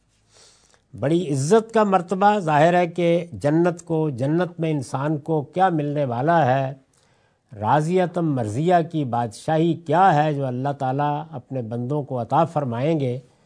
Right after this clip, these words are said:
اسے مختلف صورتوں میں قرآن بیان کرتا ہے۔ کبھی اس کے لیے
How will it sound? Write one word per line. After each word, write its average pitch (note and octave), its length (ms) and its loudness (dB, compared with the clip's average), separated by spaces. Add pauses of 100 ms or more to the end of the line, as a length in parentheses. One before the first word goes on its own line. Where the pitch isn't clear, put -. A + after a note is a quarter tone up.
(340)
اسے A3+ 260 0
مختلف A#3+ 600 0
صورتوں E3+ 440 -2
میں D3+ 120 -2
قرآن A#2+ 380 -4
بیان G2+ 260 -8
کرتا G2+ 340 -14
ہے۔ F#2+ 60 -18 (840)
کبھی D3+ 340 0
اس C3+ 160 -6
کے D#3 160 0
لیے C#3 340 -2